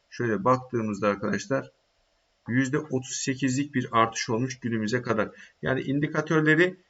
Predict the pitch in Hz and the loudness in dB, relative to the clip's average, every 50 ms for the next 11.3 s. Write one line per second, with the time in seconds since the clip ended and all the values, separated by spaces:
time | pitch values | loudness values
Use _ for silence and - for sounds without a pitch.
0 | _ _ _ - - 131 131 - - 165 160 156 156 151 135 117 107 104 104 - | _ _ _ -14 -14 -14 -14 -6 -2 0 0 0 2 4 2 2 2 -2 -6 -6
1 | - - 120 123 127 123 113 110 104 98 95 98 110 131 131 131 - - - 147 | -2 0 4 4 4 6 4 4 2 0 0 0 0 -2 -2 -4 -10 -4 0 2
2 | 135 127 117 120 123 135 131 - - - 131 123 113 107 101 - 110 101 98 95 | 4 6 6 6 4 2 -2 -6 -6 -4 -2 0 0 0 0 0 -2 -4 -4 -4
3 | - - 135 131 147 143 123 113 107 101 101 117 117 107 104 - 156 156 - _ | -6 -6 -6 -4 -4 -2 0 2 2 2 2 0 0 -2 -2 -2 -4 -4 -6 _
4 | _ _ _ _ _ - 139 131 107 107 113 127 127 - - 131 127 - - - | _ _ _ _ _ -8 -6 0 0 0 0 0 -2 -4 -4 -4 -4 -8 -14 -10
5 | - - 104 - 143 143 147 147 - _ _ _ _ 135 131 120 104 101 110 135 | -8 -8 -4 0 0 0 0 -2 -8 _ _ _ _ 0 2 2 4 2 2 2
6 | 139 135 123 123 120 - - 104 98 98 98 95 95 104 95 98 104 - - 151 | 2 0 -2 -2 -2 0 -2 0 0 0 0 -2 -2 -2 -2 -2 -2 0 0 -2
7 | 151 151 - - _ _ _ - 160 165 - - 165 170 180 185 170 143 156 165 | -2 -2 -6 -16 _ _ _ -2 -2 -2 0 0 2 2 4 2 2 4 4 4
8 | 165 156 143 135 123 123 127 113 113 113 - - 151 160 156 - - - - 123 | 6 6 6 6 4 4 4 2 2 2 2 2 2 2 2 -2 -6 -6 -4 -2
9 | 120 120 120 120 123 127 117 135 135 135 131 156 160 156 156 147 170 143 139 131 | 0 0 0 0 0 0 0 0 0 2 2 2 2 2 -2 -2 -2 0 0 0
10 | - - 139 131 131 120 113 123 135 135 - - 131 135 139 131 127 117 110 107 | 0 0 2 4 4 4 4 4 0 0 -2 -2 -2 -2 -2 -2 -2 -2 -2 0
11 | 101 98 95 98 98 | 0 2 2 0 0